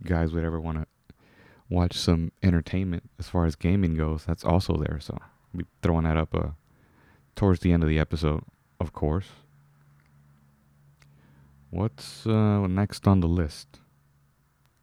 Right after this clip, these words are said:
Podcast more. That should probably be at, at the top of the list. I don't know why it's not. <laughs> Given the fact that, I mean,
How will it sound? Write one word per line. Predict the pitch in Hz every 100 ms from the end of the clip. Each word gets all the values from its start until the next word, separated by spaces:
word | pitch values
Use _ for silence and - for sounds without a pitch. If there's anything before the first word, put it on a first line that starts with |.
| _ _ _ _ _ _ _ _ _ _ _ _ -
Podcast | - 123 - 82 76 -
more. | 78 76 73 69 _ _ _ _ _ _ _ _ _ _ _ -
That | 113
should | - -
probably | 139 131
be | 113 123
at, | 113 - _ _ -
at | 90 -
the | 76
top | - 95 -
of | 92
the | 76
list. | 71 71 - - _ _ _ _ _ _ _ _ _ _ _ -
I |
don't | 90 95
know |
why | 90 82
it's | 73 -
not. | 78 104 - - - _ _ _ _ _ _ - - - -
<laughs> | 95 _ _ _ _ _ _ _ _ _ _ _ _ _ _ _ _
Given | - 90
the | 80
fact | - 82 85
that, | 85 76 - - _ _ _ _ _ _ _ _ _ _
I | 82
mean, | 78 73 71 69